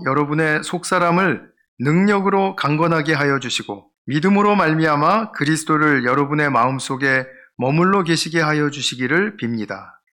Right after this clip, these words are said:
여러분이 사랑 속에 뿌리를 받고 털을 잡아서 모든 성도와 함께 여러분이 그리스도의 사랑의 너비와 길이와 높이와 깊이가 어떠한지를 깨달을 수 있게 되고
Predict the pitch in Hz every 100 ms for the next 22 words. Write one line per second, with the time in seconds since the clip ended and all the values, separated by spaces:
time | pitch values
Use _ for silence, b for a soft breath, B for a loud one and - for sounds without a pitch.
0 | - 147 160 170 175 170 - 190 196 -
1 | 185 185 175 - 233 240 226 185 175 -
2 | 185 180 - 240 226 185 151 120 120 107
3 | - _ _ 131 143 160 185 170 185 180
4 | 175 175 165 165 - 160 156 147 - 139
5 | 147 143 139 135 151 143 151 - 170 160
6 | - 170 165 165 165 165 B B B 123
7 | 135 170 175 170 165 160 - 143 156 156
8 | 151 151 147 135 131 127 - 156 147 143
9 | 135 - 135 - 135 135 131 - B B
10 | 135 185 175 175 165 170 170 165 208 202
11 | 196 180 190 156 127 151 151 117 117 110